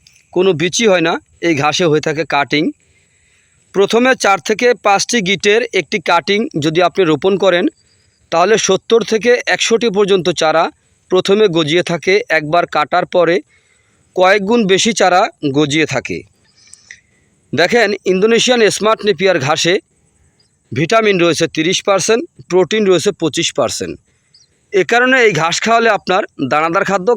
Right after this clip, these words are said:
খাওয়াতে হয় না, দানাদার ছাড়াই আপনি গরু ছাগল খুব সহজে পালন করতে পারবেন শুধু এই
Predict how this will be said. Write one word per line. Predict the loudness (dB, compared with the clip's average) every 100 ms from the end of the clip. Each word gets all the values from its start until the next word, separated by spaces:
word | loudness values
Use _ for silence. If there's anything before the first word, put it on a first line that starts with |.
| 0
খাওয়াতে | 0 0 -2
হয় | -4 -4
না, | -8 -12 _ _ _ _ _
দানাদার | -4 -2 0 0 0
ছাড়াই | 0 2 2
আপনি | 2 0 -2 -2 0
গরু | 2 2
ছাগল | 0 0 0 -2
খুব | -6 -4
সহজে | 0 0 2 -2 -2 _ _ -4
পালন | 0 0 0
করতে | -2 -2
পারবেন | -2 -2 0 -2 -4 _ _ -8
শুধু | -2 0 2
এই | 2